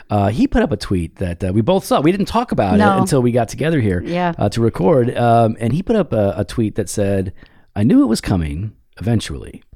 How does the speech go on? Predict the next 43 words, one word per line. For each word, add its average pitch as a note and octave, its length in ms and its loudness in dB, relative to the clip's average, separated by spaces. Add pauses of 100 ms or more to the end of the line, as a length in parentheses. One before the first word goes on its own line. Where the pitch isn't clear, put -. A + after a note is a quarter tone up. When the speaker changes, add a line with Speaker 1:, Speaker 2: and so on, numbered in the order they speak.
(380)
Speaker 1:
The A2 200 0
A - 20 0
C F#3+ 200 -2
B F3 180 0
C A#2 180 -4
crowd, E2+ 460 -4 (180)
not F2+ 200 -4
the A2+ 60 -4
band, E2 500 -4 (400)
the - 80 -14
counselors." F#3+ 480 -2
Speaker 2:
<laughs> G#3+ 100 -2
B, D#3+ 240 0
not F#3 240 -6
D. A#3 260 -4
Speaker 1:
Yeah. E2+ 380 -6
Uh, G2+ 460 0
they E3 160 0
wrote A#3 160 2
a G3+ 40 0
piece D3 280 0
discrediting C3+ 800 0
neuroscience. - 880 -4 (680)
And E2+ 100 -6
then E2+ 80 -4
he E2 60 -6
said, F2+ 180 -8
"When G#2+ 140 2
your A2 100 2
whole C#3 160 4
case A#2+ 300 -2
for G#2 120 -2
biblical G2+ 320 -4
counseling F#2+ 460 -2
is E2 80 -6
discrediting F#2 720 -6
fields G#2 320 -4
of E2+ 80 -10
science C3 380 -4
and G#2 60 -4
mental D3 200 -4
health G#3+ 180 0
care, A#3+ 220 0